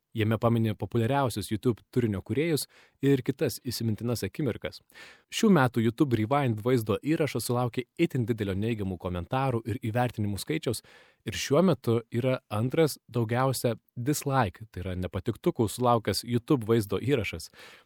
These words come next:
Įsivaizduoju, kad jį kūrę YouTube darbuotojai ten jau nebedirba. YouTube vartotojai ant minėto vaizdo įrašo beveik penkis milijonus kartų paspaudė "nepatinka". Labiau nemėgstamas vaizdo įrašas YouTube'yje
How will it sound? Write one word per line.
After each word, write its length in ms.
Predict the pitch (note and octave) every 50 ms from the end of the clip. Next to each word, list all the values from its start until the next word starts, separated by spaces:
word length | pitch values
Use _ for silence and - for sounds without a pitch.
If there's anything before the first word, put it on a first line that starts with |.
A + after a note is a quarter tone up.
| _ _ -
Įsivaizduoju, 480 | - - G#2+ G2 G2 F#2+ A2 B2 A2
kad 120 | - G2+ F2
jį 120 | G2+ G2+ -
kūrę 260 | - - B2 A#2 G#2+ F#2+
YouTube 320 | F#2+ G#2 - - A#2+ G#2+ G2+
darbuotojai 520 | G2+ G2 F#2+ A#2 B2+ C3 - - G#2 G2+ -
ten 360 | - G#2 G2+ G2+ G2 G#2+ G#2
jau 120 | G2+ G2+ G2
nebedirba. 580 | G2 G2+ G2 G#2 G#2+ A2+ A#2 G#2+ F#2 F2 D#2+ D2+ _ - - - - _ _ -
YouTube 480 | C3+ D#3 F#3+ F#3+ - C3 B2 A2+ A2
vartotojai 680 | A2+ A#2 A#2 - E3+ F#3 G3+ - - C#3 B2+ A#2+ G#2+ - -
ant 200 | A2 A2 A2+ - -
minėto 400 | B2 B2+ C3 D3 D3 - - A2
vaizdo 320 | G#2 A#2 A#2+ G#2+ G2+ A2 G2+ -
įrašo 640 | C3 D3+ E3 E3 C3+ - - - B2 A#2 A2 G#2 - - - - - _ _ _ -
beveik 400 | A#2 A#2 A2 A#2+ A#2+ A#2 - - _ _ -
penkis 400 | - B2+ B2 A2+ - - - -
milijonus 400 | C3+ B2+ A#2+ A#2+ A#2+ B2+ B2 -
kartų 320 | - - C3+ B2 - - G#2
paspaudė 720 | - G#2+ - - A2 G#2 G2+ G2 F#2 G2+ G2+ G2 F#2 - _ _ -
"nepatinka". 760 | A2 G#2 G#2 - - G#2 - - D3 C3+ A2+ - - E2 D#2 - - _ _
Labiau 320 | - A2+ A#2 B2 D#3 E3 D#3
nemėgstamas 560 | C3 A#2+ C3 D#3+ E3 - - C3+ A#2 G#2+ -
vaizdo 320 | A#2+ A#2 A#2 G#2+ G#2+ G#2
įrašas 560 | - A#2+ C#3+ D#3+ E3 D3 - - C3+ A#2+ - - B2
YouTube'yje 480 | A2 - - G3 F3+ D#3 C3+ A#2 A2